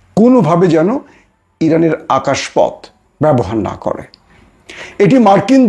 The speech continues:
যুক্তরাষ্ট্রের পক্ষ থেকে তার দেশে ডুয়েল নাগরিক যারা, অর্থাৎ দ্বৈত নাগরিক যারা, যারা ইরানের জনগণ বা ইরানের নাগরিক, আবার যারা মার্কিন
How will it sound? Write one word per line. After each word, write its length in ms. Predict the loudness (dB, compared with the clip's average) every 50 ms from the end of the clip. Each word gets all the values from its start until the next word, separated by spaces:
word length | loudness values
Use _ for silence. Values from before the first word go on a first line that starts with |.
| 2 2
যুক্তরাষ্ট্রের 720 | 0 0 -2 -2 -2 -2 0 0 0 0 0 -2 -2 -2 -2 -2 -2
পক্ষ 200 | -2 -2 0 -2 -2 -2 -2
থেকে 180 | -4 -4 -6 -10 -12 _ _ _ _ _ _ _ _ _ _ _ -4
তার 140 | -2 0 2 2 2 2
দেশে 220 | 2 0 0 0 -2 -2 -2 -2 -2 0
ডুয়েল 280 | 2 2 4 4 2 2 0 -2 -8 _ _ _ _ _ _ _ -18 -18 -14 -8 -4 -2 0 0
নাগরিক 320 | 2 2 2 2 2 2 0 -2
যারা, 160 | -2 -4 -4 -6 -10 -12 _ -6
অর্থাৎ 180 | -4 -4 -4 -4 -6 -8 -10 -8 -4 0
দ্বৈত 260 | 2 2 2 2 0 0 0 0
নাগরিক 300 | 0 0 0 0 0 -2 -4 -6 -8
যারা, 220 | -8 -8 -10 -12 -16 _ _ _ _ _ _ _ _ _ _ _ _ _ _ _ _ _ _ _ _ -20 -20 -20 -20 -20 -20 -20 -20 -20 -20 -20 -20 -20 -20 -20 -20 -20 -20 -6 -2 0 2 2
যারা 260 | 2 2 2 4 2 2 0 0 0
ইরানের 320 | 2 2 2 2 2 2 2 2
জনগণ 540 | 2 2 2 2 2 2 2 2 0 -2 -2 -2 -2
বা 80 | -2 -2 0 0
ইরানের 260 | 0 0 2 2 2 2
নাগরিক, 340 | 2 2 2 0 0 -2 -2 -2 -2 -2
আবার 140 | 0 0 0 0 0
যারা 160 | 0 0 0 -2 -4 -8 _ -6 -4 -2 0
মার্কিন 400 | 2 2 2 2 0 0 0 0